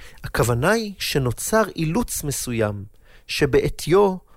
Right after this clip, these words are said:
הוכרחו לקדש את החודש ביום הלא נכון, והם נקראים מזידין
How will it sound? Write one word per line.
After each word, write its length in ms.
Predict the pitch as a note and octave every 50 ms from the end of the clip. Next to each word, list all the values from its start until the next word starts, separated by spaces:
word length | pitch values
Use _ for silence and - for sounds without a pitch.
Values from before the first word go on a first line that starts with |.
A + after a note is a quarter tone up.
| - _
הוכרחו 580 | - D3+ D3+ - - C#3+ D3 - - - G#3 A3
לקדש 480 | G#3 - - C3+ B2+ C3+ D#3+ D#3 -
את 120 | E3 - C#3+
החודש 680 | - - - F3+ F3 D3 C#3 C3+ C3 - - - - - - _ - -
ביום 280 | B2 B2 B2 C3+ D#3 D#3+
הלא 220 | C#3 B2 C3 C#3+
נכון, 420 | C#3+ C3 - - - A#2 A2+ A2+ A2 - - - _ _ - - - - - - - -
והם 220 | - C3+ D3 D3+ D#3
נקראים 460 | D#3 D3+ - - C#3+ C#3+ F3 A3 A#3
מזידין 680 | A#3+ A3+ F3 A#2+ B2 A#2+ A2+ A#2 C#3+ F3+ F#3+ E3+ D#3